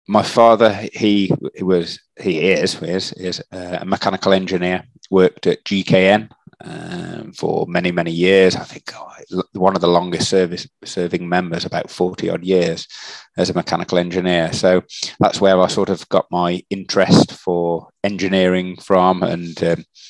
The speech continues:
tinkering with, um, mechanical objects, you know, helping him. We had, we had this huge, big orchard at home.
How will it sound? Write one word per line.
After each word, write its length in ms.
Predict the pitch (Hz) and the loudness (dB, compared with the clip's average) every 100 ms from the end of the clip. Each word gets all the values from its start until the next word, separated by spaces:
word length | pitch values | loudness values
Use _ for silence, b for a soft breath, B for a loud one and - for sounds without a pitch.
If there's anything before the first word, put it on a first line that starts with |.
| B B _ | B B _
tinkering 600 | - 107 98 101 95 95 87 | -2 -2 -4 0 0 -2 0
with, 400 | 87 85 - - | 0 0 -4 -2
um, 240 | 87 82 85 - - _ | 0 -2 -4 -4 -6 _
mechanical 560 | 87 - 92 - 90 | -6 -2 -2 0 2
objects, 640 | 82 85 98 90 - - - | 2 2 2 0 2 2 2
you 60 | 87 | -2
know, 120 | 82 | -2
helping 500 | 90 90 - 90 85 | 0 0 0 -4 -4
him. 200 | 87 87 | -6 -2
We 120 | 90 | -4
had, 320 | 82 85 87 | -4 -6 -6
we 100 | 92 | -6
had 200 | 87 87 - | -4 -6 -2
this 180 | - - B B B - | 0 0 B B B -12
huge, 920 | 107 104 101 98 98 - - - - _ _ - | -4 0 2 2 0 -2 -6 -8 -12 _ _ -2
big 280 | 196 190 - - | 0 0 -2 -2
orchard 540 | 196 131 - - 92 | 0 2 0 -4 -6
at 100 | 92 | -4
home. 500 | - 90 90 90 87 | 0 2 2 0 -4